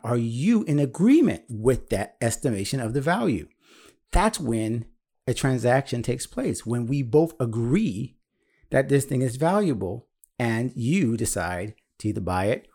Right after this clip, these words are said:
or in this case, if we talk about it free, we decide it's going to be free. So here's the first thing I want you to consider. If something, either product or giveaway or your music or anything,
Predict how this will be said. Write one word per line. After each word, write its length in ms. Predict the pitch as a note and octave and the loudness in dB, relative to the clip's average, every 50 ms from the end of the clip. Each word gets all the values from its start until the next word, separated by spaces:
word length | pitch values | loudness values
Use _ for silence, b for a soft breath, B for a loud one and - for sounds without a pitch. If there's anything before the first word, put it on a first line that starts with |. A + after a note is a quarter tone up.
| _ _ - | _ _ 4
or 260 | A3 F#3+ D#3 C3+ C#3+ | 6 6 8 6 4
in 140 | C#3+ G#2 F2+ | 2 0 -2
this 160 | G2 G2+ - | -4 -6 -6
case, 260 | - - F#2 F#2 - | -4 -4 -4 -4 -6
if 60 | - D#2+ | -8 -8
we 100 | E2+ E2 | -8 -4
talk 180 | - G#2+ G2 | -2 -2 -2
about 200 | F#2+ F2 F2 F2 | -2 -4 -6 -6
it 60 | F#2 | -6
free, 380 | - - A3+ G#3 F#3+ F#3+ F#3 G3+ - | -4 0 0 2 2 2 0 -2 -2
we 100 | - A2 | -4 -2
decide 500 | C3 - - A2 F2+ F2 F#2 G#2+ B2+ - - _ _ - - | 0 0 0 0 -2 -2 -2 -4 -6 -10 -18 _ _ -10 -8
it's 140 | C3 - | -6 -6
going 240 | - - C3+ B2+ C3 | -4 -4 -2 -4 -2
to 60 | C3 | -4
be 120 | B2 C3 C3+ | -4 -4 -6
free. 380 | - - C#3+ F#2+ - - _ _ _ b b b b b b | -4 -4 -4 -4 -6 -8 _ _ _ b b b b b b
So 120 | - - C#3 | -4 -2 0
here's 220 | C3+ A3 C4+ A3 | 2 2 2 2
the 60 | - | 0
first 260 | - - E3 E3+ - - | 0 2 2 0 0 0
thing 140 | D#3 C#3+ | -2 -2
I 40 | C3 | 0
want 220 | B2+ B2 A#2 A2+ - | 0 -2 -2 -2 -2
you 40 | |
to 60 | A#2 A2+ | -4 -2
consider. 380 | - A2+ - - A#2+ A2 A2+ - | -2 -2 -2 -2 -2 -2 -2 2
If 140 | - E3+ D#3+ | 4 2 2
something, 520 | - - D#3 C3+ - - C#3+ C#3+ D3 - - | 4 2 0 0 0 -2 -4 -4 -4 -6 -6
either 400 | - B2+ A#2 G2+ G2+ F#2 F2+ F2+ | -4 -2 -2 -2 -2 -4 -4 -6
product 640 | - _ - - F3 D3+ D3+ D3 D3 D3 D3 D3 C#3+ - | -8 _ 2 4 6 8 8 8 8 6 6 4 2 -2
or 140 | G#2 G2+ | -4 -2
giveaway 560 | G2+ G2 C3 D3+ D3+ D3+ D3 D3 D3 D3+ D3+ C#3 | -2 2 2 2 4 4 4 6 6 6 4 4
or 100 | A2 G2+ | 2 0
your 160 | G2 G2 G2 | 0 -2 -2
music 560 | A2 C3+ D#3+ D#3+ D3+ C3+ D3+ D#3 D3+ D3+ - | 0 2 2 2 2 2 2 0 0 0 0
or 160 | G2+ G2+ A2+ | 0 0 2
anything, 520 | C#3 F#3 G#3 A3+ - F3+ D#3 D3 D3 C#3+ | 2 2 0 0 0 0 0 0 -2 -4